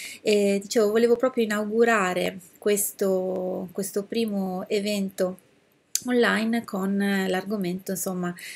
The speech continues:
principe di, di questo canale. Eh, voi probabilmente sapete che, ehm, io lavoro e gestisco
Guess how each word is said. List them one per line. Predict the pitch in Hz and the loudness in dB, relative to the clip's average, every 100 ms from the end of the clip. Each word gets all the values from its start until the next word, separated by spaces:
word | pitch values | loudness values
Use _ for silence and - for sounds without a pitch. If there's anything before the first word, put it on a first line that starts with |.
| - - | -8 0
principe | 220 196 190 - 202 202 196 214 | 2 2 0 -2 -2 0 0 0
di, | 202 185 180 180 | -4 -4 -4 -4
di | 196 196 | -6 -4
questo | 180 - 190 | -6 -4 -6
canale. | 196 180 170 170 - - - - - | -4 -6 -4 -6 -6 -10 -16 -16 -8
Eh, | - 208 202 196 | 0 2 4 4
voi | 220 240 | 6 4
probabilmente | 233 202 208 220 202 | 4 0 0 -2 -2
sapete | 214 196 233 247 233 185 | -2 2 4 4 0 -4
che, | - 202 202 - | 0 0 0 -2
ehm, | 208 180 180 190 208 - | -4 -6 -6 -10 -14 -8
io | 208 202 190 185 | -2 0 0 -2
lavoro | 185 185 214 214 | -4 -2 0 0
e | 185 | -2
gestisco | 190 - 208 202 - 175 180 - | -4 -4 -4 -4 -4 -6 -6 -12